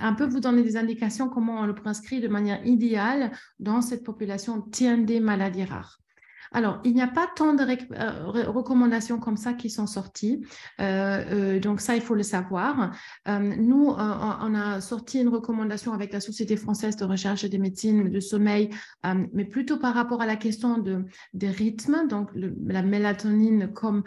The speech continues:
un médicament qui, qui peut régulariser les rythmes, euh, de sommeil, mais c'est librement accessible, euh, euh, une publication récente, euh, euh, et que je peux vous, vous recommander.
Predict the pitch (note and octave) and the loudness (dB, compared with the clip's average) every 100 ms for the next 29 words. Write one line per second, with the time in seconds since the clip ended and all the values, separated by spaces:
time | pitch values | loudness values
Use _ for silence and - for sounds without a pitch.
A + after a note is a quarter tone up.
0 | - - - G3 F3+ - F#3+ G3 G3+ G#3 | -6 -14 -6 -4 -2 -2 -2 -2 -4 -4
1 | G3 G3 - G3 - G3 F#3+ F#3 G#3 A3 | -4 -4 -8 -14 -10 -8 -4 -2 0 0
2 | G3 G3 G3 F#3 F#3 F3+ C4 C#4+ A#3 G3 | -2 0 2 2 2 2 2 2 0 0
3 | F#3+ - - F#3 F#3 F#3 E3+ C4+ F4 G#3 | -4 -10 -6 -4 -4 -4 -2 0 2 2
4 | A3 F#3 - G#3 A#3 G#3+ G#3+ G3 - - | 0 -2 -4 -2 0 2 2 0 -4 -8
5 | F3+ - B3+ G#3 F#3+ - - - F#3+ F#3+ | -8 -4 -2 -2 -6 -12 -20 -8 -2 0
6 | F3+ F3 E3+ F3+ F3 F#3+ G3 G3+ F#3+ F#3 | 0 -2 -2 -2 0 0 0 -2 -2 -2
7 | F#3+ F3+ G3+ G3 A#3+ B3 D#4 D#4 F3 - | -2 -2 0 0 2 4 4 2 -2 -4
8 | _ _ - G3 F#3 F#3 A#2 - - F#3 | _ _ -4 0 0 0 -2 -4 -2 -2
9 | E3+ - F#3 G3 F#3 F#3+ F3 F3 - E3+ | -2 -4 -4 -4 -4 -2 0 0 -2 -2
10 | F3 F3 F3 E3+ E3+ E3 A3 D4+ | -2 -2 0 0 0 0 0 0